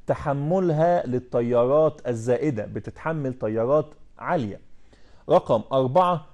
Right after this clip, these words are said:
أماكن استخدامها في نظم التيار المتردد والتيار المستمر على السواء. يعني إيه؟ أقدر أستخدم ال-، الجهاز القياس ذو الحديد المتحرك من النوع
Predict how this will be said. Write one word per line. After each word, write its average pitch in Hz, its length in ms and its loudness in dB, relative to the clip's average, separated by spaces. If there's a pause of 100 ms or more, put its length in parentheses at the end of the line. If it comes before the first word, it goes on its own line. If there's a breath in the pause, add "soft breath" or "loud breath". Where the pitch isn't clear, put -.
(120)
أماكن 151 480 0
استخدامها 139 680 0
في 123 200 -4
نظم 139 340 -4
التيار 131 480 0
المتردد 123 760 -2
والتيار 123 540 0
المستمر 117 680 -4
على 127 200 -2
السواء. 143 580 0
يعني 123 400 -4
إيه؟ 127 380 -2 (340 soft breath)
أقدر 123 560 2
أستخدم 123 720 -2 (440 soft breath)
ال-، 120 520 0
الجهاز 143 520 2
القياس 139 640 2
ذو 117 160 -8 (100)
الحديد 131 500 -2
المتحرك 120 800 -2
من 127 180 -4
النوع 131 460 -2